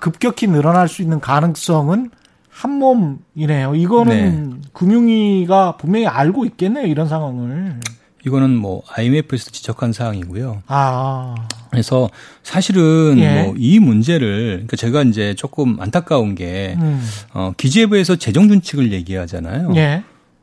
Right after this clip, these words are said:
Speaker 2: 어, 그게 아니라 사실은
Speaker 1: 아.
Speaker 2: 지금 재정 준칙을 얘기해야 될 게 아니라
Speaker 1: 재정 준칙은 정부 부채에 관한 겁니다.
Speaker 2: 그렇죠. 정부
Speaker 1: 정부
Speaker 2: 부채.
Speaker 1: 예산에 관한 것.
Speaker 2: 예.
Speaker 1: 예.
Speaker 2: 정-, 정부 부채를 일정 수준 이내에서는 못 늘리겠다라는 뜻이잖아요.
Speaker 1: 그렇죠.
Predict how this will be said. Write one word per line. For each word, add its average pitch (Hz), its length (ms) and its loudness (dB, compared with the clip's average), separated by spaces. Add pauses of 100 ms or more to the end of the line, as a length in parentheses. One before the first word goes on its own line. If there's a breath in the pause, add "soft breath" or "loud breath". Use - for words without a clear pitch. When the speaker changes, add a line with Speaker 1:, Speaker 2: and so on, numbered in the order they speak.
(160)
Speaker 2:
어, 104 560 -8 (340 loud breath)
그게 180 260 2
아니라 110 560 2
사실은 110 720 -4
Speaker 1:
아. 92 40 -8
Speaker 2:
지금 127 300 -2
재정 131 240 2
준칙을 139 440 2
얘기해야 101 300 -2
될 113 120 -2
게 123 180 -6
아니라 90 580 -6
Speaker 1:
재정 202 320 2
준칙은 214 300 -4
정부 190 320 2
부채에 202 340 0
관한 170 280 0
겁니다. 110 220 -8
Speaker 2:
그렇죠. 101 440 0
정부 156 220 4
Speaker 1:
정부 226 120 4
Speaker 2:
부채. 196 220 6
Speaker 1:
예산에 202 260 2
관한 151 220 0
것. 113 160 -6
Speaker 2:
예. 98 280 0
Speaker 1:
예. 143 180 -4 (220 loud breath)
Speaker 2:
정-, 170 280 0 (140)
정부 185 340 2
부채를 180 920 -2 (380 soft breath)
일정 175 420 4
수준 175 300 2
이내에서는 143 640 4
못 117 120 4
늘리겠다라는 120 960 2
뜻이잖아요. 95 600 -4
Speaker 1:
그렇죠. 170 380 -2